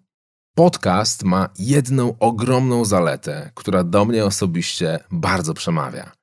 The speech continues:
Można słuchać tych nagrań podczas wykonywania innych czynności. Możesz włączać podcast w samochodzie, na przykład podczas dojazdów do biura.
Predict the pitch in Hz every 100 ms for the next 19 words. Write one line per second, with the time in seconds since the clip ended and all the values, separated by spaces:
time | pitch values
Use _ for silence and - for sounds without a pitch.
0 | _ _ _ _ - 117 113 110 98 147
1 | 151 151 - 139 135 131 120 95 78 69
2 | 85 - 101 92 - 101 92 107 110 104
3 | 98 107 117 117 117 107 127 - 139 170
4 | 165 - - - - _ _ _ - 117
5 | 117 120 - _ _ - 87 101 160 185
6 | 190 - 156 139 - 131 - 131 120 110
7 | 87 80 71 92 85 - 101 85 - 98
8 | 92 - 90 82 87 92 92 80 73 76
9 | 71 71 71 76 -